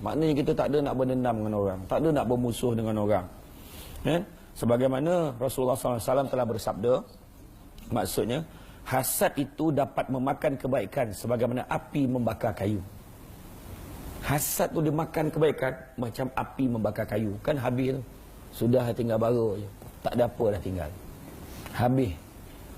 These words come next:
Tu sebabnya buang perasaan hasad ni. Kan dulu saya selalu cakap, buang tiga perkara. Buang tamak. Jangan ambil hak orang. Buang dengki. Buang som-,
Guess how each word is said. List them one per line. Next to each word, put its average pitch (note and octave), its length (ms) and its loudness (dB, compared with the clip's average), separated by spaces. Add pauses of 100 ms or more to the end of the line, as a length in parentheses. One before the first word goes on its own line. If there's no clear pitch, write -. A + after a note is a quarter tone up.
(140)
Tu - 160 2
sebabnya C3 320 4
buang A#2+ 380 0
perasaan G2 340 -4
hasad G2 400 -4
ni. F2 80 -8 (800)
Kan C3 100 4
dulu C3 160 6
saya A2+ 160 0
selalu B2 220 2
cakap, F2 260 -2
buang B2 400 6
tiga A2+ 160 -2
perkara. G2+ 400 -4
Buang A#2+ 560 2
tamak. C#3 480 -4 (640)
Jangan A#2+ 400 2
ambil C#3 220 4
hak C3 160 2
orang. C3+ 320 4 (1040)
Buang G#2+ 360 4 (100)
dengki. D3+ 380 0 (1040)
Buang A#2 320 4
som-, D#3+ 320 0